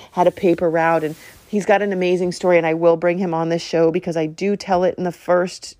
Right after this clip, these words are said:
um, go around of this, but it'll be pulled down, and I'm trying to redo this, but again, it's okay. I just wanna get through resources and sources and how I really do lean on God and how I want you to learn, if you don't,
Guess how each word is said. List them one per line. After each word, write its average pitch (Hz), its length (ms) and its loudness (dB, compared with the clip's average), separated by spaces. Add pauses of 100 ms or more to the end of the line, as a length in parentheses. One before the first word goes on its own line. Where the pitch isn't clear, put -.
(760)
um, 180 260 2
go 190 220 4
around 190 320 0
of 180 100 -6
this, 190 180 -2
but 170 140 -2
it'll 165 140 0
be 196 140 -2
pulled 202 340 -2
down, 185 320 2
and 175 160 -6 (280)
I'm 170 120 -8
trying 170 240 0
to 202 80 -2
redo 202 420 -2
this, 175 180 -4
but 190 140 -8
again, 170 320 0
it's 175 180 -6
okay. 180 540 0 (420)
I 175 140 2
just 165 240 -4
wanna 185 160 -2
get 180 180 -2
through 214 180 -4
resources 196 580 -4
and 208 120 -6
sources 175 440 -2
and 180 100 -4
how 180 260 -2
I 175 100 2
really 180 440 2
do 196 180 -2
lean 185 220 0
on 180 220 -2
God 170 240 2
and 180 100 -2
how 185 140 0
I 180 100 4
want 170 320 -2
you 208 60 -6
to 202 80 2
learn, 180 320 0
if 185 120 -8
you 202 120 -2
don't, 170 400 -2